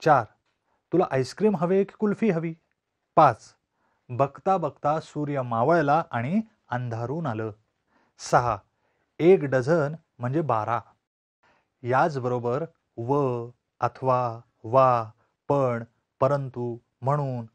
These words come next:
कारण, सबब, यास्तव ही देखील उभयान्वयी अव्यय आहेत.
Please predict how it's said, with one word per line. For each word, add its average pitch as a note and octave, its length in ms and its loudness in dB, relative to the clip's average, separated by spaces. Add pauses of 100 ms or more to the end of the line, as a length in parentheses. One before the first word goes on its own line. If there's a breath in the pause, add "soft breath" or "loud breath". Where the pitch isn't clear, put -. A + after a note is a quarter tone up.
(240)
कारण, C3 440 2 (220)
सबब, C#3+ 500 0 (420)
यास्तव C3+ 600 2 (420)
ही E3+ 260 -2
देखील C#3+ 640 -4
उभयान्वयी C3+ 540 -2
अव्यय B2+ 300 -2
आहेत. G#2 120 -8